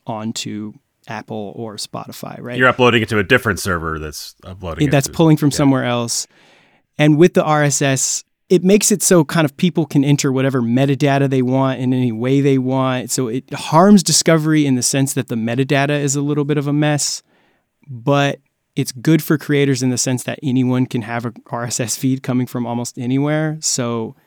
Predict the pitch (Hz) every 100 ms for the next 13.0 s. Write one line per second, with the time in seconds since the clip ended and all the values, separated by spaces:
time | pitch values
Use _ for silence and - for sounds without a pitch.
0 | _ - 139 143 139 131 135 135 131 123
1 | 127 - 127 120 123 123 - 120 117 123
2 | 110 120 120 - - 110 113 117 113 113
3 | - _ 123 123 147 117 175 247 110 _
4 | _ 143 196 151 - - 151 - 156 175
5 | 220 151 160 151 139 - - _ _ -
6 | 147 - - 160 - 143 147 135 131 143
7 | 156 143 139 117 120 123 131 127 123 120
8 | 113 127 131 139 - - _ _ _ -
9 | - 131 120 113 127 120 - - 127 127
10 | 123 123 - 127 117 117 - 127 - 120
11 | 110 123 117 - 113 - - - 123 -
12 | 92 _ _ - 107 107 - - - -